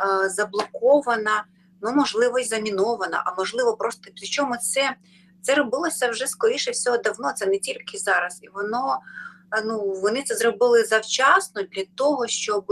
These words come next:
ну, вони це планували, тобто це було заплановано вже колись, а зараз, якби, так, є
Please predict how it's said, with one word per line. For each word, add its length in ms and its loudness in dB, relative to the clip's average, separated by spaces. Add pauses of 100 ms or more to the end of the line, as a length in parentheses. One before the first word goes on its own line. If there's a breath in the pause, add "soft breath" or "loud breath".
(120)
ну, 100 0
вони 180 -4
це 120 -2
планували, 720 2 (440 soft breath)
тобто 240 -8
це 180 0
було 240 2
заплановано 720 -2
вже 160 -2
колись, 380 0
а 100 0
зараз, 480 -2 (340 soft breath)
якби, 260 -2
так, 260 0 (120)
є 180 -6